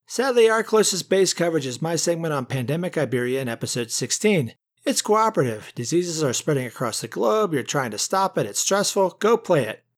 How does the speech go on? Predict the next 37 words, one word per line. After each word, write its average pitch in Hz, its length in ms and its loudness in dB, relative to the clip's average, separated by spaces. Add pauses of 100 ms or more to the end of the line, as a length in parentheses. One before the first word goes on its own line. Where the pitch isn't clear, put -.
(200)
Fall 269 320 4
of 208 120 2
Rome 185 260 4
is, 165 460 0
well, 160 480 0
placed 165 320 2
near 175 100 2
the 170 120 0
fall 185 240 2
of 185 100 0
Rome. 202 460 2 (560)
You're 247 200 6
playing 254 420 4
as 214 140 4
the 202 120 2
Empire 190 400 4
trying 196 340 0
desperately 156 520 2
to 117 120 0
hold 185 280 4
it 185 100 0
together 156 420 0
for 139 200 -4
just 233 320 0
a 139 60 -2
little 202 320 2
bit 190 160 4
longer. 160 500 0 (120)
The - 80 -14
cracks 240 380 0
are 180 60 2
beginning 156 400 0
to 117 60 -2
show, 202 380 2
literally 190 540 2
and 170 200 -2
figuratively. 113 720 -4